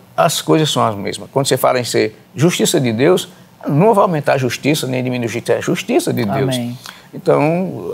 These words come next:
Speaker 1: a fé, você vai ensinar como a pessoa ser fortalecida na fé.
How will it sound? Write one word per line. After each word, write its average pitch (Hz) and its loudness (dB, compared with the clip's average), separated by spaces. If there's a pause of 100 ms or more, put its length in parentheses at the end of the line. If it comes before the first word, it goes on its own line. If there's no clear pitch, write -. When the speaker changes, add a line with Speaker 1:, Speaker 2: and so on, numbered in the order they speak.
(140)
Speaker 1:
a - 0
fé, 160 0 (140)
você 147 2
vai 151 2
ensinar 139 0
como 180 2
a 190 2
pessoa 160 4
ser 151 0
fortalecida 180 2
na 254 2
fé. - 0